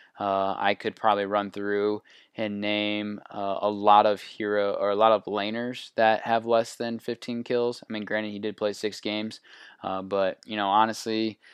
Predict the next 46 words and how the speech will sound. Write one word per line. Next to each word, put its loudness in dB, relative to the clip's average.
just -2
from 0
the -2
whole 0
Cloud 2
Nine, -2
or, -6
yeah, -6
Cloud 0
Nine -2
squad -2
altogether, -2
uh, 0
we're -4
gonna -6
go -4
ahead -6
and -10
give -8
over -4
the -6
M -4
V -2
Ps -12
to -2
Gabe 4
Vizzle, 0
Old 0
School, -2
and -2
I 4
Love 0
Joseph, -4
all -4
three -4
of -8
them, -8
uh, 0
for, -4
you -8
know, -2
playing -2
extremely -8
strong 0
first -4
week, -4